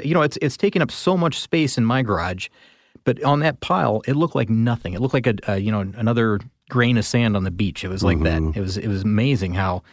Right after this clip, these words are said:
Speaker 1: small that pile of stuff was. And then I was thinking, okay, well, this has got kind of a, a rough edge to it, you know, like, it kinda gets strung out over the, uh, over the lot. So a guy gets in this, uh, this, this crane. Uh, it's almost like a, not a,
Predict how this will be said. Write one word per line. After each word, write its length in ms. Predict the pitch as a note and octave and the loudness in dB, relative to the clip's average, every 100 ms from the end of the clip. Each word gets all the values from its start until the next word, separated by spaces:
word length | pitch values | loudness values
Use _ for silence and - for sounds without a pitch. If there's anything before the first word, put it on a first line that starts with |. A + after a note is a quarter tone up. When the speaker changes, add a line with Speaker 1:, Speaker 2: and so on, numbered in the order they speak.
| - | -12
Speaker 1:
small 440 | - - D3 C3 | -6 0 2 4
that 140 | G2+ F2+ | 2 -2
pile 200 | G2 E2 | -4 -6
of 60 | E2+ | -6
stuff 240 | F2+ D#2 | -8 -6
was. 200 | E2+ F2 | -6 -6
And 180 | - B2 | 0 2
then 220 | C#3+ C#3+ B2+ - _ _ - | 4 2 -2 -8 _ _ -6
I 40 | |
was 80 | B2 | -2
thinking, 240 | F#3 E3 D3 | 0 2 2
okay, 220 | D3+ C#3+ | 2 2
well, 140 | C3 | 2
this 160 | D#3+ F#3+ | 2 0
has 100 | D#3+ | 0
got 220 | D#3+ B2+ | 0 2
kind 140 | C3 | 2
of 80 | B2+ | 2
a, 80 | G#2+ G2 | 2 -2
a 140 | - | -2
rough 440 | G2 A2+ B2+ - - _ _ _ - | 0 2 0 -4 -20 _ _ _ -2
edge 240 | D3 D3+ | 0 0
to 100 | - G#2 | 0 0
it, 40 | |
you 60 | A2+ | 2
know, 120 | G#2+ | 2
like, 140 | A2 | 2
it 120 | A2+ A2 | 0 0
kinda 160 | C3+ | 0
gets 160 | B2+ G2+ | 0 -2
strung 460 | - - - B2 A2+ | -6 -6 0 2 2
out 140 | A2+ | 2
over 340 | - B2+ A2 | 0 0 0
the, 200 | G2 F#2+ F2+ | 2 2 0
uh, 220 | F2+ F2 | -2 -4
over 140 | A#2+ G#2+ | 0 0
the 80 | F2 | 0
lot. 320 | G2 C3+ D#2 _ _ _ _ _ _ _ _ _ | 2 2 0 _ _ _ _ _ _ _ _ _
So 260 | - E3 C#3+ | 0 2 2
a 80 | B2 | 0
guy 240 | C3+ G3+ | 0 2
gets 240 | F3+ D#3+ - | 2 0 0
in 160 | D3+ | 2
this, 260 | B2+ A2+ - | 2 0 -2
uh, 180 | A2+ G#2 | -2 0
this, 240 | G2+ G2 | -2 -4
this 220 | - G2+ | -4 -6
crane. 580 | - - E3+ E3 F#2 D#2 - - | -4 0 2 2 0 -2 -8 -2
Uh, 40 | |
it's 160 | A2+ A2+ | -2 2
almost 260 | C3 C3+ B2 | 0 2 0
like 180 | A2+ | -2
a, 100 | A2+ | -4
not 200 | - E3+ | 0 2
a, 140 | C#3+ | 2